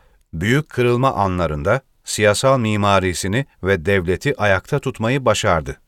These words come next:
Ama eskisi gibi "Nasıl olsa Erdoğan var. Alana çıkar, son düzlükte bizim adımıza da yarışı kazanır." rahatlığına bel bağlanmamalı. O, üstüne düşeni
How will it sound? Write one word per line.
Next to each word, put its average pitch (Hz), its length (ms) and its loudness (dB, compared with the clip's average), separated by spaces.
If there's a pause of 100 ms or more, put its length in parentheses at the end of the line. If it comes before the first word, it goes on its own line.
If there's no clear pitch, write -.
(400)
Ama 139 340 4 (240)
eskisi 123 480 -2
gibi 104 320 0 (460)
"Nasıl 131 340 -2
olsa 131 420 2
Erdoğan 98 420 4
var. 73 240 -2 (380)
Alana 101 360 2
çıkar, 101 440 -2 (120)
son 139 320 0
düzlükte 98 600 -2 (220)
bizim 107 340 -2
adımıza 123 460 2
da 107 100 4
yarışı 98 460 0
kazanır." 104 540 0 (160)
rahatlığına 101 680 0
bel 113 280 2
bağlanmamalı. 80 840 2 (600)
O, 113 300 4 (260)
üstüne 117 480 -2
düşeni 95 440 -2